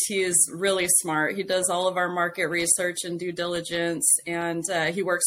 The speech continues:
for the Department of Defense, but he was in college at the time. And so we pulled him into the team. So we have three out of six of us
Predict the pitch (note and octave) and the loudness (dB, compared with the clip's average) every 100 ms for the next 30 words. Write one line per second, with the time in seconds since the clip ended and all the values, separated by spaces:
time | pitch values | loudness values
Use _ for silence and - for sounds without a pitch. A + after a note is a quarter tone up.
0 | - F#3 F3 F#3 F#3 E3+ F3+ E3+ E3+ F3+ | -2 -2 -4 -4 -2 -2 -2 -4 -4 -4
1 | F3+ E3 E3 - E3 F#3+ F3+ F3 E3 D#3+ | -2 0 2 2 0 -4 -4 -4 -4 -2
2 | F3 E3+ E3 D#3+ E3 E3+ E3 F3+ D#3+ E3+ | 0 0 0 -2 -6 -6 -6 -2 -2 -2
3 | F3 _ - _ _ - D#3 F#3+ F3+ F3 | -6 _ -20 _ _ -10 -2 0 2 2
4 | G3 F#3+ F3+ F3+ G#3 F#3+ F#3 F3+ F3+ F3 | 4 4 2 -2 0 0 0 -2 0 -2
5 | F3 F3 F3 - F#3 E3+ F3+ F3+ F#3+ F#3 | -2 -4 -4 -4 -2 -2 0 0 2 2
6 | F#3 F3+ - _ _ - G#3+ G3+ G3 - | 0 -4 -14 _ _ 2 4 4 0 -2
7 | G#3+ G#3+ G3+ G3+ G3 - F#3 - F3+ E3+ | 2 4 4 2 2 2 4 0 2 0
8 | D#3+ | 2